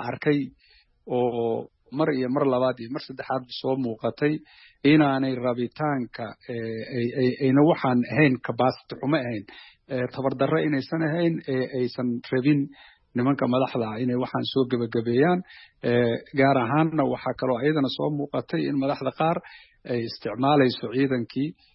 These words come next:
ay isticmaalayso maaragtay institutionskii dowladda, ee, ee, si ay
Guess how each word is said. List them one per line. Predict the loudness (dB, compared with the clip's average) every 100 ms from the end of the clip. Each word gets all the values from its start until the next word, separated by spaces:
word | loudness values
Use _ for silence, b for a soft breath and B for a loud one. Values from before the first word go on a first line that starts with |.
| -6
ay | -4
isticmaalayso | -4 -6 -8 -2 2 2 2 0
maaragtay | -2 -2 -4 -6 -6
institutionskii | -6 -8 -10 -6 -4 -4 -4 -4
dowladda, | -2 0 0 0 -2 B B B
ee, | 0 2 2 0
ee, | -2 -2
si | -6 -2 0 2
ay | 4